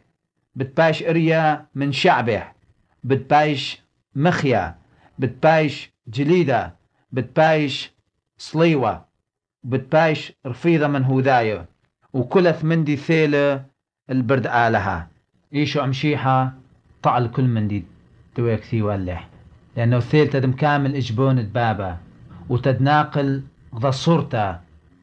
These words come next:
ما قد دبابة بإيل برناشا. مضحيل ببرونح. تخاطر تدماي تأث علمة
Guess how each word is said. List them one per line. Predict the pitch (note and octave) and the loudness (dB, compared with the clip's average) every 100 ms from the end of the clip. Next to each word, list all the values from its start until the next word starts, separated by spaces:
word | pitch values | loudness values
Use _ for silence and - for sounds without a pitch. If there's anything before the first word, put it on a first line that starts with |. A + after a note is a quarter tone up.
| - | -4
ما | B2+ D3+ | 2 2
قد | E3 D#3 B2 | 2 -2 0
دبابة | C#3+ B2 D3+ D3+ C#3 | 0 4 4 2 -2
بإيل | E3 D3+ D3 C3 | -4 -2 0 0
برناشا. | C3 B2+ C#3 C#3+ C3 A2 E2 D2+ - - - _ - | 0 0 2 2 0 -4 -4 -12 -20 -20 -20 _ -10
مضحيل | A#2+ A2+ C#3 E3 E3+ C#3 | -6 -2 0 2 2 2
ببرونح. | C3+ D3 D#3 E3 C#3 A2 - - _ _ _ _ | 0 2 2 2 0 -4 -8 -20 _ _ _ _
تخاطر | C#3 C3+ D3 C#3 A#2+ | -4 0 0 0 -4
تدماي | - C#3 B2+ C#3+ D#3+ D3+ C3 - | -2 -2 0 2 4 2 -2 -6
تأث | - - D#3+ D3+ | -14 -4 -4 -2
علمة | - D3+ C#3+ C3+ A#2 | -2 0 2 0 -2